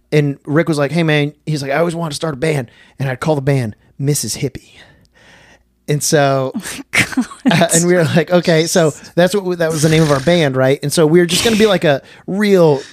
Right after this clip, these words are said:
Speaker 1: old school, like, redneck country kind of band.
Speaker 2: Mm-hmm.
Speaker 1: He went on a trip to, uh, a guitar factory with the owner of the music store,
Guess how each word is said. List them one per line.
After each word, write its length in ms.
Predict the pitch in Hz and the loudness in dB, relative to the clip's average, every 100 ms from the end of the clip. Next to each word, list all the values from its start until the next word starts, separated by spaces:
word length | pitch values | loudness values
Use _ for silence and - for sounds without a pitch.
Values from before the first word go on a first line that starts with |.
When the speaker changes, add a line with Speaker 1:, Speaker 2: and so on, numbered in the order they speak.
| - | -6
Speaker 1:
old 260 | 170 165 156 | 0 2 2
school, 340 | - 160 151 | 0 2 2
like, 160 | 139 131 | 2 0
redneck 380 | 139 131 131 - | 0 0 -4 -6
country 300 | 135 127 139 | -8 -6 -4
kind 180 | 156 147 | -4 -2
of 60 | |
band. 340 | 151 151 156 165 | -2 -2 -2 -2
Speaker 2:
Mm-hmm. 340 | 196 185 180 - _ _ _ - | -2 -2 -4 -8 _ _ _ -10
Speaker 1:
He 320 | - 180 175 | -2 0 0
went 240 | 170 190 | 0 0
on 100 | 185 | 0
a 80 | 156 | -2
trip 360 | - 170 147 - | 0 -2 -2 -6
to, 640 | - 147 139 139 135 131 - _ _ - | -2 0 2 0 -2 -4 -8 _ _ -4
uh, 340 | 131 127 117 | -2 -2 -4
a 100 | 131 | -6
guitar 360 | 120 135 147 143 | -6 -2 2 2
factory 380 | 143 127 131 123 | 0 -4 -4 -6
with 180 | 120 - | -6 -8
the 160 | 117 123 | -8 -4
owner 240 | 127 127 | -2 -2
of 80 | 113 | -4
the 60 | |
music 280 | 120 123 139 | -6 -6 -6
store, 380 | - 165 165 170 | -4 -2 -2 -4